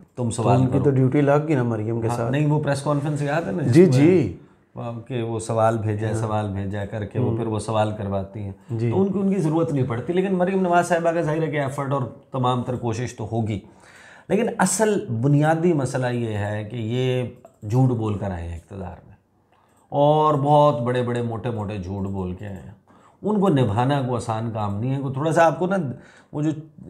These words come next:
Speaker 1: देग होती है, उसका
Speaker 2: हम्म।
Speaker 1: जायका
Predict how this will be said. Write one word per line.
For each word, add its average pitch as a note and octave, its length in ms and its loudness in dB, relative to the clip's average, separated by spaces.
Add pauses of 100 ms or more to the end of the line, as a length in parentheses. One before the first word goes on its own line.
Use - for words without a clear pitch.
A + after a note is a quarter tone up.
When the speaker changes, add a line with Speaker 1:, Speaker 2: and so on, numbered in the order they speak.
(560)
Speaker 1:
देग C#3 400 2
होती C3+ 300 0
है, B2+ 200 -2
उसका C#3+ 280 -4
Speaker 2:
हम्म। D3+ 120 2
Speaker 1:
जायका B2+ 520 0